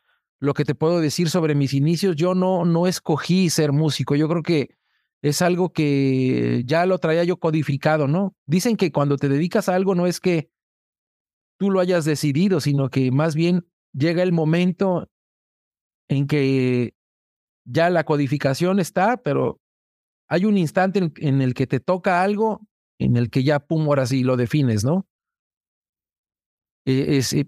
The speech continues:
es lo que te puedo decir sobre, sobre esto. Y bueno, ya posteriormente, mm, eh, en adolescente, pues, pues, este, formalizo mis estudios de guitarra ya en,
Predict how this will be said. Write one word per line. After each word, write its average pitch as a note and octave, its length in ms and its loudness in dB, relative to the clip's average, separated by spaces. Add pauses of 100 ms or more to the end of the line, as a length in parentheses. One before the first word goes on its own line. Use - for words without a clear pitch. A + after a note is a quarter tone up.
(100)
es F3 280 0
lo - 80 0
que D#3+ 120 -2
te C#3+ 100 -4
puedo D#3+ 240 0
decir D3 320 -2
sobre, C3+ 300 -2
sobre B2+ 420 0
esto. G3+ 240 -2
Y D#3 160 -2
bueno, F#3 240 -2
ya A#3 100 0
posteriormente, F#3+ 800 0
mm, D3 220 0 (200)
eh, A2+ 360 0
en A2+ 180 2 (440)
adolescente, A#2 720 0
pues, C3 260 -2 (1120)
pues, B2+ 640 0
este, A#2 600 0
formalizo C#3 640 0
mis E3 200 0
estudios D#3 340 -2
de D#3 80 0
guitarra D#3 520 -2
ya C#3+ 260 0
en, C3 260 -2